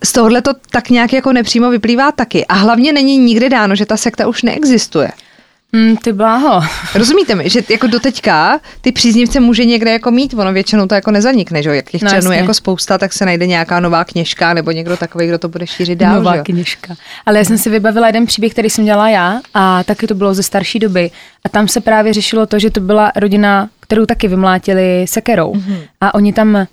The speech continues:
Speaker 2: řešili, ti vyšetřovatelé, že v té době sekeru měl jako každej doma a často se používala.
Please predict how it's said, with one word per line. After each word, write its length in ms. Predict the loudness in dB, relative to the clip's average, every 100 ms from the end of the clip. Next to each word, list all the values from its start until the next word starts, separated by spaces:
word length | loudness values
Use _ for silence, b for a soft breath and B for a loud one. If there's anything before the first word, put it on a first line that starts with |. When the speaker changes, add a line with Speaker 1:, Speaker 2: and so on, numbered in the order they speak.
| -4
Speaker 2:
řešili, 420 | -2 0 0 -2
ti 120 | -2
vyšetřovatelé, 840 | -4 -4 -4 -2 -2 0 0 2 0
že 280 | 0 0 0
v 80 |
té 180 | 0 0
době 540 | 0 0 2 2 0 0
sekeru 380 | -2 0 0 2
měl 220 | 0 0
jako 160 | -2
každej 480 | -2 -2 -2 -2 0
doma 260 | 0 0 0
a 120 | -4
často 300 | -6 -6 -4
se 120 | -4
používala. 720 | -2 -2 0 0 0 0 -2